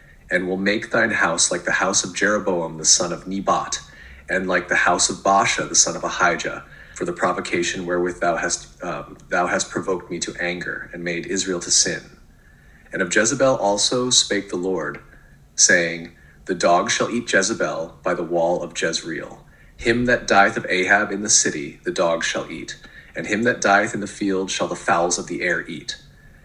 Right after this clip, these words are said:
But there was none like unto Ahab, which did sell himself to work wickedness in the sight of the Lord, whom Jezebel his wife stirred up.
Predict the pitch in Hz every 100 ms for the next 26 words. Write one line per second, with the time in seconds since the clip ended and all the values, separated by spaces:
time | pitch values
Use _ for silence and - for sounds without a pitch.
0 | - - - - - - 104 104 104 104
1 | 113 131 113 104 113 110 110 95 - -
2 | - 85 - 95 87 - 95 110 113 107
3 | 95 - 90 90 - 92 98 92 87 85
4 | - 87 - 85 87 95 117 95 80 73
5 | - - - - - 95 92 87 92 87
6 | 85 107 90 78 - - - - - -